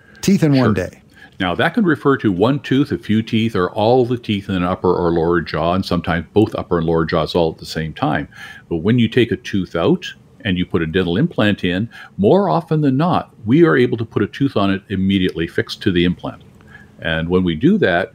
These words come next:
Speaker 2: we get some of the very, very finest long-term results.
Speaker 1: Wow. So that, I mean, how long have, has that been done?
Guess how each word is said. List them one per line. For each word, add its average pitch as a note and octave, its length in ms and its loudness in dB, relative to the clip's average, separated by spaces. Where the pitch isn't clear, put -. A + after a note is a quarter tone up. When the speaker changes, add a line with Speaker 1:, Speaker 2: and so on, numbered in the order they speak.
Speaker 2:
we G2+ 100 0
get G#2 140 2
some G2+ 160 0
of F#2 40 2
the F2 60 2
very, G#2 320 2
very F#2+ 300 0
finest F#2+ 480 -2
long-term E2+ 420 -2
results. D#2 500 -6
Speaker 1:
Wow. A2 480 -2
So - 220 -2
that, A#3+ 280 0
I F#3 80 0
mean, G3 380 0
how G3+ 180 0
long G#3+ 280 2
have, E3 320 -2
has C3+ 240 -2
that D#3 300 0
been A2+ 440 0
done? F2+ 420 0